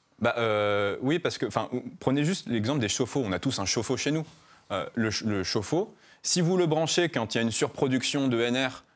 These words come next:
quand les éoliennes tournent la nuit et que personne n'en consomme pour faire chauffer votre eau, bon, bah, vous avez une petite réserve d'énergie qui peut vous durer toute la journée. Euh, pareil, si vous pluguez vos, votre, euh, votre lave-linge, euh, à l-,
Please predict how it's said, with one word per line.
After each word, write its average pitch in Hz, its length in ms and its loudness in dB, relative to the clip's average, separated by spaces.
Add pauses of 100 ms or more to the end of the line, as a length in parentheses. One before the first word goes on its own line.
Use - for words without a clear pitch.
quand 101 160 -4
les 117 160 4
éoliennes 127 360 2
tournent 143 260 0
la 113 100 2
nuit 127 180 2
et 127 80 0
que - 80 -2
personne 113 380 -2
n'en 107 120 0
consomme 113 440 -2
pour - 160 -12
faire - 180 -2
chauffer 104 240 -4
votre 95 240 0
eau, 185 220 0 (300)
bon, 131 120 2
bah, 117 120 2
vous 117 200 2
avez 120 220 2
une 160 100 0
petite 131 300 -2
réserve 127 280 2
d'énergie 135 460 0
qui - 120 -6
peut 98 120 -4
vous 95 140 -2
durer 101 260 0
toute 135 180 -4
la 143 80 2
journée. 143 380 -2 (400)
Euh, 95 100 -2
pareil, 123 360 2
si - 180 0
vous 131 140 2
pluguez 156 560 0 (260)
vos, 104 320 0
votre, 104 300 -2
euh, 98 180 0
votre 95 260 -4
lave-linge, 123 580 0 (280)
euh, 87 240 -4 (380)
à 113 80 2
l-, 113 120 -2